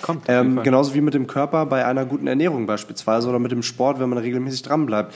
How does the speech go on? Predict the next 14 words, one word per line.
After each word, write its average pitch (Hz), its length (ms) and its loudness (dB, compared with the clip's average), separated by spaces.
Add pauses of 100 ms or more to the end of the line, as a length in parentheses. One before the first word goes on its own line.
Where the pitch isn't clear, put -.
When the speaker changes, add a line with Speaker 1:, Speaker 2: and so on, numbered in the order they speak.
(140)
Speaker 2:
Verantwortung 123 560 -2
für 123 140 -8
seinen 120 140 -2
eigenen 123 280 -2
Körper 147 280 -6
zu - 140 -12
übernehmen. 104 440 -6
Ne? 110 100 -6 (600)
Speaker 1:
Das 117 200 -6
ist - 160 -8
ein 127 100 0
wichtiger 127 320 -2
Punkt. 127 480 -4
Ähm, 107 600 2